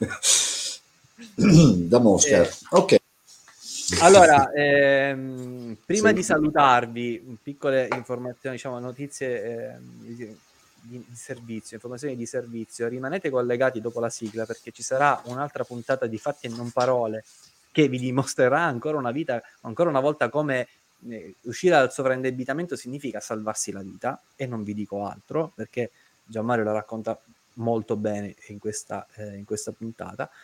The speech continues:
Speaker 2: E poi, eh, Matteo ha due annunci da fare rapidissimi.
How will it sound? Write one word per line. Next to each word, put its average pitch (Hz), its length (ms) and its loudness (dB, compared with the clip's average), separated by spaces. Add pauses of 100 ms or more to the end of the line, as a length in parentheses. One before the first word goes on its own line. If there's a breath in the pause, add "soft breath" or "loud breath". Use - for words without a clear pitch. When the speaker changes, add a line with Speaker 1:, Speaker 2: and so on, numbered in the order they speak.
(180 soft breath)
Speaker 2:
E 240 140 4
poi, 120 440 6
eh, 107 720 -4
Matteo 117 600 -2
ha 117 280 -4
due 151 300 2
annunci 127 440 -4
da 107 100 -2
fare 104 300 -4
rapidissimi. 98 800 -10